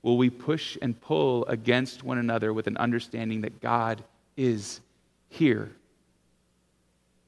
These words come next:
and that God has a plan for us, that God has a purpose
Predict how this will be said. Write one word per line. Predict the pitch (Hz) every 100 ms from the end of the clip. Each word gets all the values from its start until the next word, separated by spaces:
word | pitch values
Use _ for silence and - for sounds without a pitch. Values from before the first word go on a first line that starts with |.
| _ _ _ _
and | 123 120
that | 117
God | 117 110 110
has | - 120 113 104 98 - _ _ _ -
a |
plan | - 123 117 120 117
for | 110 - - 123
us, | 120 117
that | - 113
God | 110 110 107
has | 117 110
a | -
purpose | - 131 123 107 - -